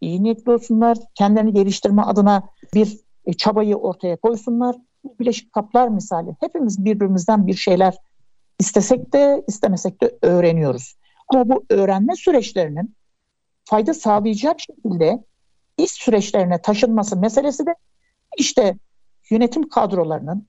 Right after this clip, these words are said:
öngörüleriyle, liderlik yetenekleriyle ve bu değişim ve dönüşüm sürecini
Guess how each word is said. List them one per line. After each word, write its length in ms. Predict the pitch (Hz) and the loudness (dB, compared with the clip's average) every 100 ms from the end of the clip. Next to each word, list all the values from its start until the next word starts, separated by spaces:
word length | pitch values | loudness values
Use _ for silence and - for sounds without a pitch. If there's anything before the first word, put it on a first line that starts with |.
| - | -2
öngörüleriyle, 1000 | 233 220 220 220 220 220 220 175 143 - | 0 2 2 2 2 2 0 0 -4 -4
liderlik 460 | 190 208 214 233 226 | 0 2 2 0 -2
yetenekleriyle 800 | 214 190 170 - 156 156 196 294 - _ _ _ | -2 -2 -4 -4 -4 0 0 0 -8 _ _ _
ve 140 | 226 214 | -2 0
bu 100 | 202 | 0
değişim 380 | 214 208 302 | 0 0 0
ve 140 | 254 196 | 0 2
dönüşüm 360 | 202 202 359 | 2 2 0
sürecini 560 | 330 - 202 175 226 339 | -6 0 0 2 0 0